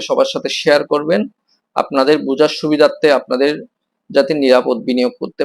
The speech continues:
পারেন, ওই দিক বিবেচনা করেই আমি এই ভিডিওটির সাথে সাথে নিয়ে এসেছি। এই রিপোর্টটি প্রকাশ করেছে কিন্তু খুব বেশি দিন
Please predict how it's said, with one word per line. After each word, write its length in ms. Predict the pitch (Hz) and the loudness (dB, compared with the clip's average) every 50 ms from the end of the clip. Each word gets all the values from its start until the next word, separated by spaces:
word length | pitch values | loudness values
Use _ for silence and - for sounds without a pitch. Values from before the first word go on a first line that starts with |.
| 170 | 0
পারেন, 220 | 147 147 147 165 196 220 226 - _ _ _ - | 2 2 4 4 2 0 -4 -8 _ _ _ 0
ওই 120 | 147 143 139 143 | 0 2 2 2
দিক 120 | 151 156 156 143 143 | 0 -2 -2 -2 0
বিবেচনা 380 | 139 139 135 135 151 139 135 127 - | 2 2 2 2 0 0 -2 -2 0
করেই 260 | 135 135 143 156 160 156 139 131 | 0 0 2 2 2 2 0 0
আমি 140 | 139 151 156 160 139 127 131 143 | -2 -2 -4 -6 -6 -4 -2 -2
এই 80 | 139 131 | 0 0
ভিডিওটির 380 | 143 139 139 151 147 - 156 - | -2 -2 -4 -6 -6 -6 -4 -2
সাথে 140 | 160 143 - 156 | -2 -2 -2 -2
সাথে 180 | 156 147 165 156 151 | -4 -2 -2 -4 -2
নিয়ে 160 | 143 135 135 135 | -2 -2 -2 -2
এসেছি। 320 | 139 - 165 165 - - - 254 254 254 _ _ _ _ _ _ _ _ _ _ _ _ - | -2 -4 -8 -10 -10 -8 -8 -8 -8 -10 _ _ _ _ _ _ _ _ _ _ _ _ -2
এই 120 | 131 135 131 135 | -2 0 0 0
রিপোর্টটি 340 | 127 - 143 139 - - 165 170 165 | -2 -2 -4 -4 -4 -4 -4 0 0
প্রকাশ 240 | 147 135 139 131 131 - - | 0 2 2 0 0 -2 -2
করেছে 240 | 135 135 139 160 156 160 | 0 0 0 -2 -4 -4
কিন্তু 240 | 160 156 151 160 160 165 180 - - _ _ - - - - - _ - - - - _ | -6 -6 -4 -2 -4 -4 -4 -6 -12 _ _ -20 -20 -20 -20 -20 _ -20 -20 -20 -20 _
খুব 140 | - 156 147 143 147 | -6 -6 -2 0 0
বেশি 160 | 143 - - 156 | 0 0 0 0
দিন 140 | 151 156 | -2 -2